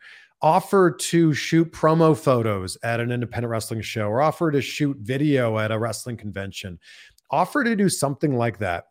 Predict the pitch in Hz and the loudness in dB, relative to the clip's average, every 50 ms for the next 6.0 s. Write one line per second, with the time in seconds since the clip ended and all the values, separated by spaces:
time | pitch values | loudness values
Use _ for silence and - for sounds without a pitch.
0 | _ _ - - - 175 170 180 180 160 139 - - 214 240 240 - - 226 160 | _ _ -8 0 2 2 4 4 4 2 2 0 2 2 2 2 4 4 4 4
1 | 123 110 104 104 160 156 170 185 190 196 190 160 165 160 170 170 - 185 165 139 | 2 -4 -6 -4 -2 -2 0 2 2 2 2 2 0 0 -2 -2 0 0 0 0
2 | 117 107 113 131 151 175 160 131 107 92 110 143 175 185 185 180 180 175 156 120 | 0 0 2 4 6 6 6 4 2 0 -2 0 2 2 2 0 0 -2 -4 -2
3 | 98 107 117 151 151 156 160 127 98 87 85 85 85 - _ - - _ _ _ | -2 -2 -2 -2 -2 -2 -4 -4 -4 -6 -6 -8 -10 -14 _ -20 -20 _ _ _
4 | _ - 123 131 135 139 135 135 135 131 135 135 139 151 165 165 160 160 156 - | _ -6 -4 -2 0 0 2 0 0 -2 -2 0 2 2 4 4 2 0 -2 -4
5 | 135 - - 165 170 175 156 139 131 107 117 120 - - 151 156 156 139 131 131 | -6 -4 -4 -2 0 0 0 0 -2 -2 -4 -8 -6 -6 -4 -4 -2 -4 -4 -6